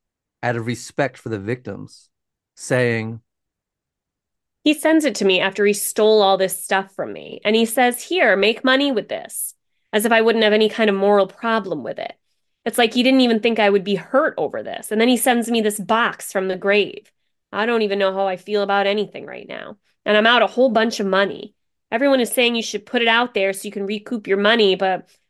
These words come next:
Speaker 2: let's not act like there's not a moral problem with publishing that."
Speaker 1: But she later posted the film to his website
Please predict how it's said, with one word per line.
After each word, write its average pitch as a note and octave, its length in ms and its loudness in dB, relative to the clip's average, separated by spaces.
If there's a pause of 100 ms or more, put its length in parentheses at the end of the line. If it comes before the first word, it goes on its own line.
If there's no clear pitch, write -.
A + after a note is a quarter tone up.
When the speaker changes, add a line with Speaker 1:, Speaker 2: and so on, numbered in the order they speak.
(120)
Speaker 2:
let's A3+ 160 -6
not C4+ 180 4
act C4 240 0
like G#3+ 200 0
there's G#3+ 200 -2
not A3 200 -2
a G3+ 40 -2
moral G3 320 -2
problem G3+ 480 -4
with F3+ 180 -12
publishing G3+ 560 -6
that." - 280 -12 (1000)
Speaker 1:
But D#3 380 -2 (600)
she - 180 -12
later B2 380 -2
posted C3+ 460 -4
the D#3+ 60 -8
film C#3 360 -4
to C#3 120 -6
his C3 140 -2
website A2+ 640 -8